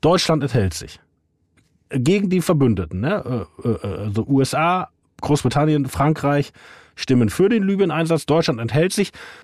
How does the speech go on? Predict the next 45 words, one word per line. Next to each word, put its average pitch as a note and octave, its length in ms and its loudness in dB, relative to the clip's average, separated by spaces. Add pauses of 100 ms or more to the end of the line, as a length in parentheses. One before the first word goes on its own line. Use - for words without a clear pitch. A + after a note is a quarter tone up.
(160)
Riesenaufschrei F3 840 0
in C#3+ 80 0
der, B2+ 140 -2
in C3 140 -2
der, A#2+ 160 -2
in B2+ 100 -2
der A#2 100 0
Presse, G3+ 380 0
bei C3 140 0
dem C3+ 160 0
ich B2+ 100 -4
mich B2+ 160 0
auch B2+ 80 -2
persönlich, D3 480 2
äh, C3 200 2
<laughs> D3+ 60 0
beteiligt - 600 0
habe. E3 320 2 (320)
Das - 180 -2
kann C3+ 140 2
man B2+ 100 4
nicht A#2 160 2
machen, F#3+ 360 2
das B2+ 160 -2
ist B2 180 -4
gegen C3 200 0
die A#2 120 0
westlichen B2 340 0
Verbündeten C#3+ 540 0
ganz A#2 240 0
schlimm. G#3+ 340 2 (320)
Und B2+ 160 0
dann D#3+ 160 2
ein D3 140 0
paar E3 400 0
Wochen D#3+ 320 2
ein C3+ 520 0 (440)
leicht D3+ 420 0
hässliches C#3+ 560 2
Blame-Game C#3+ 800 2
zwischen C#3 340 -2
Auswärtigem B2+ 520 0
Amt D3 280 0
und B2 300 -2
Kanzleramt. C3+ 580 0